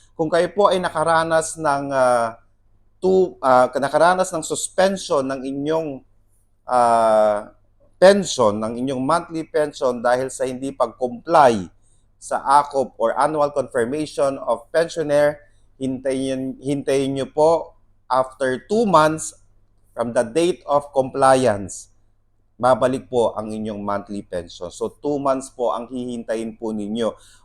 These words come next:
para hindi po kayo magkaroon ng problema sa ganitong sitwasyon, okay, sa ganitong mga problema, okay,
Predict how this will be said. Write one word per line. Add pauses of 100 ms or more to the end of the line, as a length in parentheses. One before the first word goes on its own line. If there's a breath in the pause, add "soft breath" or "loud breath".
(160)
para
hindi
po
kayo
magkaroon
ng
problema (320)
sa
ganitong
sitwasyon, (400)
okay,
sa
ganitong
mga
problema, (400)
okay,